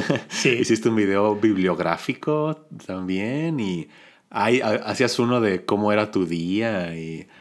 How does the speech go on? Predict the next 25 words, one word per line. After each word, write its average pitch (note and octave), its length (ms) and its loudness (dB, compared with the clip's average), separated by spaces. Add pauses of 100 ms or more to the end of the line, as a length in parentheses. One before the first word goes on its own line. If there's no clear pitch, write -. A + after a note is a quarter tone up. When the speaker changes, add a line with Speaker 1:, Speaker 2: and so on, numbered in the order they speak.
(420)
Speaker 2:
ah, - 600 -8 (120)
o G#2+ 80 -2
sea, G#2+ 560 4
eh, D3 140 -4
eh, A#2+ 560 -2
eh, G#2 240 0
platícame A#2 400 2
un A#2 100 0
po-, B2 220 0
platícale A2+ 420 0
a F#2+ 40 2
la F#2 60 0
audi-, F#2 220 -2
la F#2+ 80 0
audiencia G2 360 0
un G#2+ 80 -2
poco G2+ 500 0
como F2 320 -4 (800)
dónde C3 560 2
fueron B2+ 360 2
tus G#2+ 200 0
tropiezos G2+ 800 0
o, E2+ 440 -4
o A2 80 -4
sea, B2 280 2